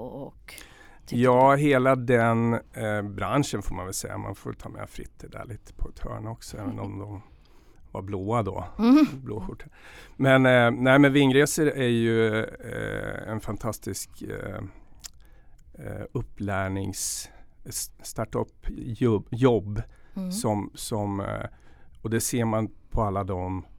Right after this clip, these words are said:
Speaker 2: kollegor som jag hade på den tiden som, som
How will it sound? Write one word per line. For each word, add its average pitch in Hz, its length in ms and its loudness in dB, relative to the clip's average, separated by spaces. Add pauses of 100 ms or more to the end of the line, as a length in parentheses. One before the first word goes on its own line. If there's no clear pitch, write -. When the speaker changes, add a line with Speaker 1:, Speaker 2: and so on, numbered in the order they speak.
(140)
Speaker 2:
kollegor 104 520 -6
som 117 160 -10
jag 104 60 -8
hade 98 160 -12
på - 80 -14
den 107 200 -10
tiden 107 340 -10
som, - 260 -14 (520)
som 101 460 -8